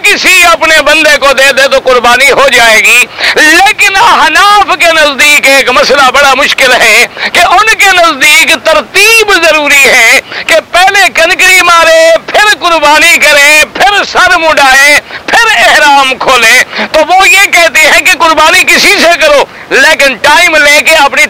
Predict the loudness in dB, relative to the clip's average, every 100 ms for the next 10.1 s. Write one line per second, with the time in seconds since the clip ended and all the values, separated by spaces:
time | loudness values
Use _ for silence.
0 | 0 -2 0 -2 0 0 0 0 0 0
1 | 0 0 0 -2 -4 -14 -20 -20 -20 -20
2 | -20 -20 -20 -20 -20 -20 -18 -16 -16 -14
3 | -14 -14 -16 -16 -16 -16 -16 -10 -8 -10
4 | -12 -14 -14 -6 -4 0 0 0 -4 -2
5 | 0 0 0 0 2 0 0 0 0 2
6 | 2 2 0 0 -2 -2 -2 0 -2 0
7 | 0 0 0 0 0 0 0 0 -2 -4
8 | -6 -2 0 2 2 0 0 0 2 2
9 | 2 2 2 0 2 0 0 -2 0 -2